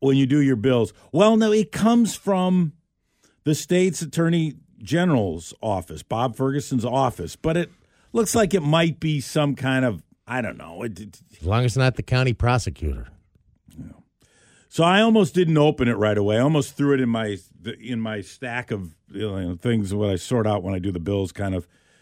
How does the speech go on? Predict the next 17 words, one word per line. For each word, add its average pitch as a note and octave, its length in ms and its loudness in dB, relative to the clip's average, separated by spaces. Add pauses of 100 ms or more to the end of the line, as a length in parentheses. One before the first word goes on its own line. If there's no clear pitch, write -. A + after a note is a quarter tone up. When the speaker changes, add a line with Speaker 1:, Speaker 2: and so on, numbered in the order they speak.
(160)
Speaker 1:
whenever A#2 300 -2
I G2+ 60 -2
do F#2+ 120 -2
the F2 80 -6
bills. B2+ 400 2 (580)
But, D3 380 2
uh, C#3+ 380 4
I C#3+ 40 2
thought, D#3+ 280 0
"Ah, G3+ 160 4
you F#3 160 4
know D3+ 100 4
what? C3+ 140 4
I'll A#2 160 2
open A2+ 220 -2
it C#3+ 80 0
up." G3 240 -2